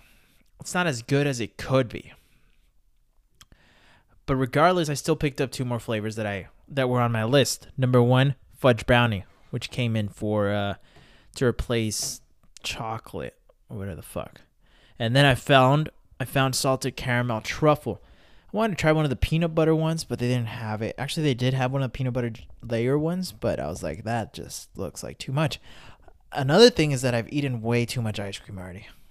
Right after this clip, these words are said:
Gelato, same fucking thing. So,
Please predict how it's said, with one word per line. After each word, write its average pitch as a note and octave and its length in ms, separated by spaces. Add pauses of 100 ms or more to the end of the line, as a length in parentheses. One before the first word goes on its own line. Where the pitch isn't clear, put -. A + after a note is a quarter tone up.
(220)
Gelato, G#2+ 580
same D#3 300
fucking - 320
thing. - 180 (1500)
So, F#3 320